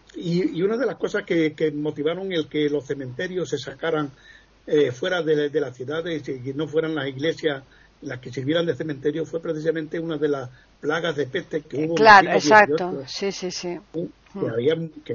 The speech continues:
Speaker 1: la gente lo atribuía, que claro, que la, tenían los cadáveres que habían sido contagiados allí mismo, ¿no?
Speaker 2: Hmm.
Speaker 1: Entonces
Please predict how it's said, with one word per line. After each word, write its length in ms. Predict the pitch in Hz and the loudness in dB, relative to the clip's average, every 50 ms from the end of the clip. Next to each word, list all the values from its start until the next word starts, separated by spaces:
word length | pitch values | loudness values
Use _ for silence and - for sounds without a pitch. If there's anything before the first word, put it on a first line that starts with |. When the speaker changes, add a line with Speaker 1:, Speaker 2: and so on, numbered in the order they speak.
| 120 131 123 | -6 -6 -8
Speaker 1:
la 140 | 107 101 | -10 -8
gente 260 | - 123 151 151 175 160 | -6 -4 -4 -2 0 2
lo 100 | 165 156 | 0 0
atribuía, 520 | 156 - 151 151 151 151 165 190 214 208 | 0 -2 -4 -2 -2 0 0 0 -2 -2
que 120 | - 131 123 | -4 -8 -8
claro, 260 | - 131 156 214 240 | -6 -6 -4 -4 -4
que 100 | 190 127 | -2 -4
la, 180 | 117 117 117 120 | -6 -6 -8 -8
tenían 460 | 120 - 120 117 127 135 156 175 165 | -6 -6 -6 -6 -4 -4 -2 2 4
los 160 | 160 151 - | 4 4 2
cadáveres 520 | - - 127 120 131 160 170 190 180 170 165 | 0 -10 -10 -6 -4 -4 -4 -2 -4 -4 -4
que 100 | - 120 | -6 -8
habían 220 | 117 123 127 135 | -8 -6 -8 -8
sido 380 | 127 - 151 156 165 160 147 151 - _ _ _ - - | -4 -4 0 2 2 2 2 0 -6 _ _ _ -16 -10
contagiados 720 | 135 139 143 123 139 117 107 123 143 151 165 190 - - - | -8 -8 -8 -8 -8 -8 -6 -4 -4 -2 -2 -2 -4 -4 -4
allí 260 | - - 123 151 170 | -4 -2 0 0 0
mismo, 360 | 165 196 220 202 170 143 127 | 2 0 0 0 -2 -6 -6
¿no? 80 | 131 165 | -4 -4
Speaker 2:
Hmm. 280 | 202 202 180 165 156 - - _ _ - | -2 -2 -2 -2 -4 -6 -10 _ _ -20
Speaker 1:
Entonces 400 | - - - 131 123 123 143 156 | -20 -20 -18 -16 -6 0 2 4